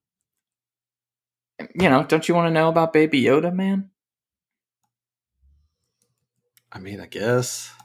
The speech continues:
Speaker 1: I, I liked the final two episodes. I thought they were, I thought they were good. Um, I, I felt like you, the,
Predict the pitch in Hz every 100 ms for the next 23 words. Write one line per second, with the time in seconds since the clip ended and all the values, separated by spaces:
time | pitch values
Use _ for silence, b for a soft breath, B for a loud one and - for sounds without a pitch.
0 | _ _ - - - 147 165 180 175 -
1 | 123 123 117 110 107 110 - 113 95 -
2 | - 98 98 120 113 - - 87 - _
3 | - 123 117 120 110 107 104 104 101 _
4 | _ 120 113 107 104 113 _ _ - 151
5 | 147 151 170 131 123 127 123 127 123 120